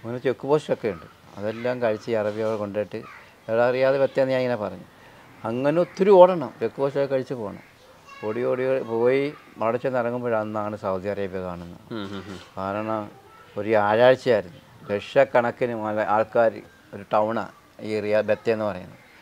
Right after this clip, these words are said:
Speaker 1: ഓ, അന്നേരം പിന്നെ ലോ-, ഈ അവിടെ തി-, നമുക്ക് മള്ളിഞ്ഞുള്ളിയിടാൻ സ്ഥലമില്ല, അതേപോലെ ജനങ്ങൾ തിങ്ങി. വ്യാഴാഴ്ച ആയതുകൊണ്ട് ഒരു ജോലി, മറ്റേ വെള്ളിയാഴ്ച leave ആയതുകൊണ്ട് എല്ലാവരും വ്യാഴാഴ്ച ഇവിടെ വന്ന് സാധനങ്ങൾ മേടിക്കാനും മറ്റേതിനൊക്കെ നിൽക്കുക. അങ്ങനെ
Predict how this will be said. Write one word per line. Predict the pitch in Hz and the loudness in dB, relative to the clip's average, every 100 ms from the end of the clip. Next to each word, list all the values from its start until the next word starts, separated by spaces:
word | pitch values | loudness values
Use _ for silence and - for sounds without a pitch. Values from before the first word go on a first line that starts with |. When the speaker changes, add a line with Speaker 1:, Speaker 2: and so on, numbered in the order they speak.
| - - - - - - | -20 -20 -20 -20 -20 -12
Speaker 1:
ഓ, | 98 101 107 98 98 101 | -8 -6 -6 -10 -16 -14
അന്നേരം | 107 113 123 123 - - - | -6 0 0 0 -6 -20 -10
പിന്നെ | 113 107 101 95 - - - - - - - - | -6 -6 -6 -12 -18 -20 -20 -20 -20 -20 -16 0
ലോ-, | 120 139 151 156 | 6 6 6 2
ഈ | 190 190 147 131 | 2 0 2 2
അവിടെ | 139 175 | 4 2
തി-, | 151 131 135 123 | -2 -2 0 0
നമുക്ക് | 135 147 143 | 0 2 4
മള്ളിഞ്ഞുള്ളിയിടാൻ | 139 170 165 151 160 156 147 | 4 4 2 4 6 6 6
സ്ഥലമില്ല, | 127 127 117 117 | 6 6 4 2
അതേപോലെ | 123 135 123 113 | 4 4 4 2
ജനങ്ങൾ | 113 123 127 117 | -2 0 -2 -2
തിങ്ങി. | 110 107 | -4 0
വ്യാഴാഴ്ച | 107 120 127 143 135 | 2 4 2 2 2
ആയതുകൊണ്ട് | 139 139 143 | 2 0 -2
ഒരു | 139 | -2
ജോലി, | 131 139 123 | -2 -2 -4
മറ്റേ | 110 131 123 | 2 2 4
വെള്ളിയാഴ്ച | 127 135 139 | 4 2 2
leave | 127 135 | 2 4
ആയതുകൊണ്ട് | 131 120 117 127 | 4 2 -2 -2
എല്ലാവരും | 120 123 123 | 0 0 0
വ്യാഴാഴ്ച | 117 120 117 135 135 - - - - | 0 -2 -4 -8 -8 -16 -20 -20 -10
ഇവിടെ | 120 123 127 | -2 2 2
വന്ന് | 127 127 123 | 0 -4 0
സാധനങ്ങൾ | 123 127 127 | 0 0 -4
മേടിക്കാനും | 123 113 120 120 | -4 -2 -2 -2
മറ്റേതിനൊക്കെ | 113 117 113 117 107 | -4 -4 -6 -6 -8
നിൽക്കുക. | - 98 90 - - - - 117 | -8 -12 -12 -18 -20 -20 -14 -4
അങ്ങനെ | 131 | 4